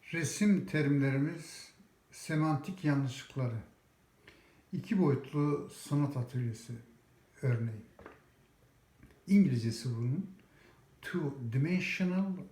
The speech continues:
art work'tür. Bize ise iki boyutlu sanat atölyesi olarak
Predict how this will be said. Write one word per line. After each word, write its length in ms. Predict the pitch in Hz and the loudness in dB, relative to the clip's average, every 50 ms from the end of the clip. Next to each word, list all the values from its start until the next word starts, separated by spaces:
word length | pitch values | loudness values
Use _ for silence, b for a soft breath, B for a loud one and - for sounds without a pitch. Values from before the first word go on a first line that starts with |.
| - - | -6 -2
art 320 | 151 147 156 151 - - - - - - - _ - | 0 0 0 -2 -4 -12 -16 -20 -20 -20 -20 _ -6
work'tür. 600 | 123 123 123 120 - - - - - - - - - - _ _ _ _ _ _ _ _ _ B B B B B B B B B B B B B _ _ _ _ _ _ _ _ _ _ _ _ _ _ - | -2 -2 -2 -2 -4 -10 -18 -20 -20 -20 -20 -20 -20 -20 _ _ _ _ _ _ _ _ _ B B B B B B B B B B B B B _ _ _ _ _ _ _ _ _ _ _ _ _ _ -6
Bize 680 | 139 135 135 151 147 - - 202 208 214 208 185 - 143 | -4 -2 0 0 0 0 2 2 4 4 2 0 -2 -6
ise 500 | 135 - - - 170 175 180 175 - - | -8 -10 -10 -8 -4 -2 -2 -2 -2 -4
iki 300 | - - - 190 165 147 | -6 -4 -2 -2 0 0
boyutlu 280 | 139 131 131 - 139 | -2 -2 -4 -6 -8
sanat 360 | 127 - - 156 160 156 - 165 | -10 -6 -6 -4 -4 -4 -4 -6
atölyesi 580 | 151 - - 143 143 135 135 123 - - 143 | -8 -6 -6 -4 -4 -2 -4 -4 -6 -8 -8
olarak 640 | - - 170 151 135 131 156 180 185 185 - - - | -6 -6 -4 -4 -4 -4 -4 -4 -6 -8 -10 -18 -20